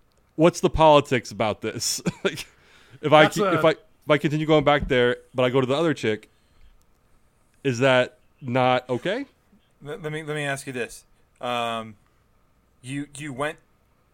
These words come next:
Speaker 3: uh, to get a service. Was that service better than the previous service?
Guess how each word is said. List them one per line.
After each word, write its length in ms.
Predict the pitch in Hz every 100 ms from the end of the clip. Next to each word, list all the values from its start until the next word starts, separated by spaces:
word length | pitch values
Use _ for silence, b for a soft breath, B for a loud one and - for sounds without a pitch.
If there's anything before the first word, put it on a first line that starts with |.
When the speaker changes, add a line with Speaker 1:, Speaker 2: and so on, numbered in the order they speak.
| - -
Speaker 3:
uh, 520 | 135 123 120 113 110 - _ _
to 100 | -
get 140 | 143 147
a 40 |
service. 640 | 151 156 127 139 - - - _ _ _ _ _ _ _ _ _ _ _
Was 180 | 147 143
that 160 | 156 -
service 360 | 175 151 151
better 280 | - 147 147
than 200 | 131 139
the 60 | 135
previous 380 | 170 147 123 -
service? 500 | 117 95 82 -